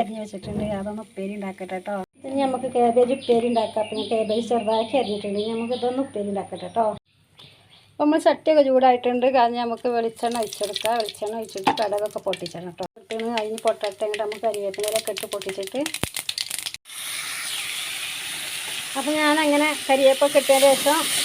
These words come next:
നമ്മളെ അരിഞ്ഞ് വെച്ച കാബേജും, കാബേജിക്ക് ഞാൻ ഇട്ടത് എന്തൊക്കെയാണെന്നറിയോ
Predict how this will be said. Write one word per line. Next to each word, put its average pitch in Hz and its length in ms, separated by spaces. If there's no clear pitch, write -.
നമ്മളെ 254 320
അരിഞ്ഞ് 240 340
വെച്ച 240 240
കാബേജും, 226 640
കാബേജിക്ക് 302 540
ഞാൻ 294 160
ഇട്ടത് 269 280
എന്തൊക്കെയാണെന്നറിയോ 233 680